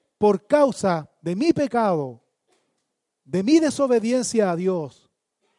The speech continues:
por causa de mi pecado, Jesús fue a la cruz, el Cordero inocente fue a la cruz del Calvario a morir por nosotros. Y eso es lo que nosotros siempre debemos recordar. Por lo tanto,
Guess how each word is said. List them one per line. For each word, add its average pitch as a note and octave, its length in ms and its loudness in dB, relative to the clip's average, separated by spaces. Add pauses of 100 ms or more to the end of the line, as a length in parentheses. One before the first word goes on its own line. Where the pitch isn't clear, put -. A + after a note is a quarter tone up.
(400)
por B2+ 100 -20
causa G3 320 -4
de E3 120 -4
mi A3+ 200 -2
pecado, F3+ 540 -2
Jesús A#3 500 -6
fue A3+ 220 -2
a - 20 2
la F#3+ 120 -2
cruz, G3 260 -8
el E3+ 160 -10
Cordero C4 500 0
inocente C#4+ 720 -4 (400)
fue E3+ 140 -8
a - 20 -4
la E3+ 100 -6
cruz A#3 200 -8
del C4 140 -8
Calvario G3 420 -4
a D#3+ 40 -8
morir D#3+ 260 -10
por F3 160 -12
nosotros. C#3+ 420 -14 (340)
Y F3+ 80 -12
eso G#3+ 160 -8
es A#3 60 -6
lo G#3+ 100 -6
que F#3 120 -6
nosotros F3 420 -12
siempre F#3+ 380 -8
debemos D#3 340 -8
recordar. D3 500 -12
Por C4+ 200 -4
lo C4 120 -2
tanto, A3 440 -10